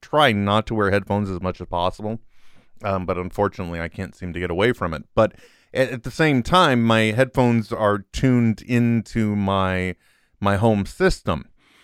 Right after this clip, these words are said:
And for the longest time, it was frustrating to me because I couldn't just jack my phone into the board. But then, uh, recently, I ended up getting a,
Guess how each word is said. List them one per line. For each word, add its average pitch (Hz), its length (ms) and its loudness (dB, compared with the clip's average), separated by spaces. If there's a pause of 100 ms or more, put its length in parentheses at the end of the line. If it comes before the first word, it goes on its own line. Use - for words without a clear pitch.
(340)
And 123 240 0
for 123 120 -2
the 113 100 0
longest 156 460 4
time, 190 240 4
it 110 80 -4
was 117 120 -8
frustrating 127 520 2
to 98 60 2
me 110 120 2
because 127 260 0
I 117 100 4
couldn't 139 340 0
just 113 240 -4 (140)
jack 123 360 2
my 113 160 4
phone 127 420 2
into 120 280 0
the 107 100 2
board. 120 460 4 (400)
But 113 180 2
then, 160 500 6
uh, 113 160 8
recently, 110 680 2
I 107 100 4
ended 120 240 4
up 95 180 0
getting 110 640 4
a, 95 480 -2